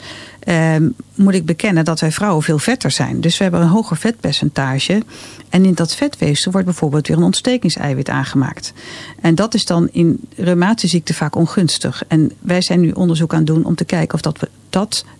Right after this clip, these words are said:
verschil in vetweefsel en spierweefsel mogelijk een reden kan zijn waardoor die medicijnen verschillen in effectiviteit. En met dat onderzoek zijn we nu bezig.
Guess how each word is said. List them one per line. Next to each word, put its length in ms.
verschil 380
in 100
vetweefsel 600
en 60
spierweefsel 760
mogelijk 360
een 80
reden 280
kan 180
zijn 400
waardoor 260
die 240
medicijnen 580
verschillen 360
in 80
effectiviteit. 680
En 80
met 100
dat 140
onderzoek 320
zijn 160
we 60
nu 140
bezig. 400